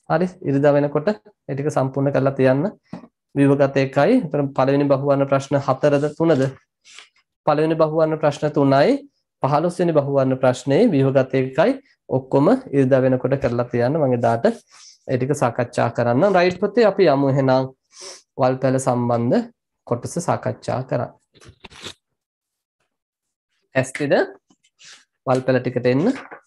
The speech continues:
දෙවෙනි පලිබෝධ කාණ්ඩය. දැන් පලිබෝධ කාණ්ඩ ප්‍රධාන වශයෙන් අපි කියන්නේ තුනක් තියෙනවා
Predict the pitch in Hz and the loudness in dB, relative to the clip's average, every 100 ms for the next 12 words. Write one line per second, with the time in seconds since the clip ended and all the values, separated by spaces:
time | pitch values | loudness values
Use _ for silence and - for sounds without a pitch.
0 | _ _ _ _ - _ _ _ _ _ | _ _ _ _ -20 _ _ _ _ _
1 | _ _ _ _ _ - 175 185 214 254 | _ _ _ _ _ -2 2 4 4 2
2 | 214 175 175 175 175 151 143 139 135 143 | 0 2 2 2 2 0 0 0 2 2
3 | 135 156 160 165 170 160 160 170 151 147 | 2 0 2 0 2 0 0 0 2 2
4 | 147 147 143 156 147 147 147 151 151 143 | 4 2 2 2 2 0 0 0 2 2
5 | 131 131 143 135 135 135 | 2 0 2 2 2 0